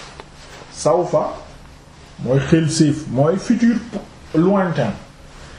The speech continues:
Sa mooy lu, futur boo xam ne dafa jege, futur proche. Ak maa mooy loo mën a rek, loo. Ak lan,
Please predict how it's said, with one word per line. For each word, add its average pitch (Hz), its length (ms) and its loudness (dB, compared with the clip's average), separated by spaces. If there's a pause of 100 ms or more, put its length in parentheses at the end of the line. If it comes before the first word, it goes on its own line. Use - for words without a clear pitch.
(140)
Sa - 560 2
mooy 202 380 4
lu, 208 340 4
futur 233 500 2
boo 190 180 4
xam 190 160 2
ne 185 100 4
dafa 160 260 0
jege, 117 280 0 (300)
futur 214 420 2
proche. - 360 0 (1700)
Ak - 200 2
maa 220 560 2 (2750)
mooy 127 320 2
loo 180 480 4
mën 160 180 0
a 123 80 0
rek, 107 140 -4 (160)
loo. 113 360 2 (1200)
Ak - 200 0
lan, 285 380 2